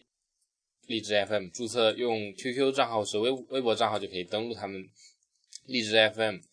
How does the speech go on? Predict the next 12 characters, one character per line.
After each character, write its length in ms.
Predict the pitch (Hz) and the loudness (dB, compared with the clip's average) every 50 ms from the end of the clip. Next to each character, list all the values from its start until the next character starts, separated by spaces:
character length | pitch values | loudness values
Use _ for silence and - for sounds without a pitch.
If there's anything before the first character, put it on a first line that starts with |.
| _ _ _ _ _ _ | _ _ _ _ _ _
然 100 | - 92 | -8 -6
后 80 | 95 95 | -6 -4
就 280 | 95 104 101 98 95 95 | -2 -2 -2 -2 -4 -4
找 200 | - - 92 87 | 0 0 2 6
到， 340 | 101 123 139 131 113 - _ - - - - | 8 8 8 8 6 2 _ -18 -20 -8 0
在 220 | - 123 117 107 | 4 4 4 4
搜 180 | - - - 127 | 4 0 -4 0
索 180 | 135 127 143 | 2 2 2
框 280 | 143 - 131 123 127 131 | 2 0 -2 -2 -2 0
中 280 | 131 139 139 139 139 135 | 2 2 2 2 0 -4
输 340 | 135 - - - - 120 120 | -6 -8 -8 -8 -8 -4 0
入， 320 | 120 120 110 98 - | 2 2 2 0 -2